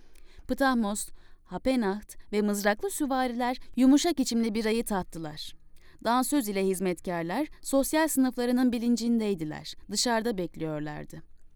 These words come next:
Hapenaht, içki kasesini masaya bırakarak, "Efendimiz herhalde bu uzun yolculuktan sonra dinlenmek isteyecektir," dedi. "Eğer izni olursa,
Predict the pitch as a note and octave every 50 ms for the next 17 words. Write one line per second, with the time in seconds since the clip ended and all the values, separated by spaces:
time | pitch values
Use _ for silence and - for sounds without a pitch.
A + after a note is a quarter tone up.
0 | - - C4 C#4 C#4 C#4 A#3+ G#3+ F#3+ F#3 G#3 C4+ C4+ - - - - - - -
1 | B3 B3+ - - E4+ - D4+ B3 A3 G#3 G3+ F3+ - F#3+ F#3+ F#3+ G3 G3+ G3 -
2 | A3 G#3 G#3 G3 G3+ G3+ G#3 - C4 A#3 G3+ F#3+ A3 - - - - - - -
3 | - C#4+ - E4 E4 E4 C#4+ D#4+ C#4+ D#4+ D4+ - D4+ E4+ G4 F#4 D4+ C#4 B3+ A3
4 | F#3 A3+ A#3 G3+ B3+ C4 C4 A#3 F#3+ A#3+ D4 F#4+ F4 D4+ C#4+ A3+ B3 B3 C4 -
5 | A#3+ A#3+ B3 A#3+ - C4 B3 B3+ C4+ B3 B3 C4 C4 C4 B3+ B3+ B3 A#3+ - F#3
6 | F3 - - F3 E3+ E3+ F3 E3+ - - - D#3+ D3+ - - - - - - -
7 | - E3 D#3 - D3+ D3+ - - - - - - - - - - - - C#4+ C#4
8 | C4 B3+ A#3+ A3 D3+ G3+ G#3 G3 G3+ G#3+ G#3 G3 G3 G3 G3+ G3 - - G3 F3+
9 | F#3